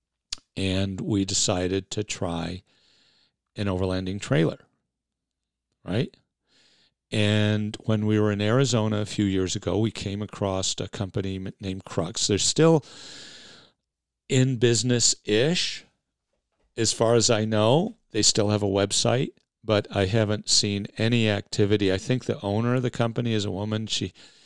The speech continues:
she, uh, I think her name is Frances. I think she had a, a pretty bad motorcycle get-off, and I think that took the wind out of their sails. So I,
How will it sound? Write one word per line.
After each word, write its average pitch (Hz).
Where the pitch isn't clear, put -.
she, 104
uh, 92
I 117
think -
her 104
name 107
is 98
Frances. 107
I -
think 117
she -
had 107
a, 107
a 95
pretty 110
bad 107
motorcycle 104
get-off, 113
and 101
I 98
think 104
that 104
took -
the -
wind 98
out 87
of 87
their 92
sails. 87
So 92
I, 98